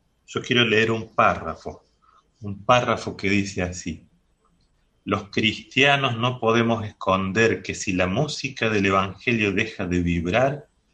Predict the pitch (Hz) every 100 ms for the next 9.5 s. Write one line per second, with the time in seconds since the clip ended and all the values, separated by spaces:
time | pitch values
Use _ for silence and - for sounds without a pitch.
0 | _ _ _ 110 95 92 117 131 120 107
1 | 107 98 95 107 110 101 95 92 92 87
2 | 87 87 85 - 113 113 87 - _ _
3 | _ - _ 98 101 98 - 95 - 101
4 | 110 110 104 92 90 87 87 - 95 87
5 | 82 - - 113 92 82 - _ _ -
6 | - - - 113 104 98 170 - 156 -
7 | 127 123 113 110 107 104 - 127 120 98
8 | 90 98 - 90 87 87 - 85 92 90
9 | 87 87 - 82